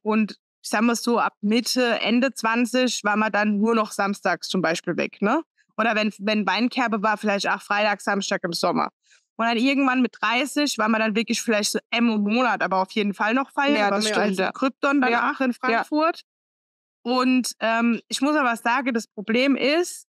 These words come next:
Speaker 1: mein Schlafrhythmus hat sich komplett geändert. Also ich war so als Jugendlicher, junger Erwachsener immer so Nachtmensch. Also immer sehr lange nachts wach, dafür gerne morgens lang geschlafen. Und mit dem Job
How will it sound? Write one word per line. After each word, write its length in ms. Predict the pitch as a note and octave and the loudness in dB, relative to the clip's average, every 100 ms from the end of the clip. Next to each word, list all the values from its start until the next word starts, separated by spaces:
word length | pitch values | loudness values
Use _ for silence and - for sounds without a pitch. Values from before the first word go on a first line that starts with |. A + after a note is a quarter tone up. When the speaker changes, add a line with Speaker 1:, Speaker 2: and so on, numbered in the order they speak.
| _ | _
Speaker 1:
mein 240 | A3+ A3 G#3+ | -2 0 0
Schlafrhythmus 720 | - A3+ C4 - C4+ B3 B3+ | 0 0 0 -4 -4 -2 -2
hat 140 | A#3 | -2
sich 40 | - | -2
komplett 400 | A#3 G3+ G#3 - | -2 0 -2 -4
geändert. 460 | - G#3 C4+ D4 | -2 2 2 2
Also 200 | - G#3 | 0 -2
ich 140 | G3 - | -4 -2
war 220 | G#3+ A3 | -2 0
so 160 | A3 G#3 | 0 0
als 240 | G3+ G3+ G3 | 0 -4 -8
Jugendlicher, 1080 | F#3+ A3 A#3+ B3 A3+ A#3+ A3+ A3 G#3+ G#3+ D#3+ | -2 0 2 2 2 0 0 0 2 0 -2
junger 340 | G#3 A3+ A#3+ | 0 2 2
Erwachsener 560 | G3+ F#3+ G#3 - A#3+ F3 | 2 0 -2 -2 -2 2
immer 220 | G#3 G#3+ | 2 0
so 140 | G#3 F#3+ | 0 0
Nachtmensch. 760 | F#3+ B3+ - C#4 D4+ G4 - - - - | 0 -2 -2 2 2 2 -2 -10 -20 -12
Also 220 | - G#3 G3 | -6 -2 0
immer 360 | A3+ A3+ G#3+ | 2 2 0
sehr 280 | G#3 A3 G#3+ | -2 0 2
lange 240 | G#3+ G#3+ | 2 2
nachts 320 | G#3 G3 - A3 | 0 -2 -4 -2
wach, 180 | B3+ | -2
dafür 340 | - G#3+ - A3+ | 0 -2 -2 -2
gerne 440 | G3 G3+ A3 A#3 | 0 0 2 2
morgens 440 | A3 G#3 G#3 G#3+ G#3+ | 2 2 0 -2 -2
lang 200 | G3 F#3 | -2 -2
geschlafen. 640 | - G3+ G#3+ C#4 D#4 F4 - _ - _ _ _ | -2 0 0 0 2 0 0 _ -20 _ _ _
Und 320 | A#3+ B3+ A#3 | 0 2 2
mit 160 | A3 A#3 | 2 2
dem 180 | G#3+ G#3 | 0 0
Job 300 | - A#3+ E4 | 2 2 2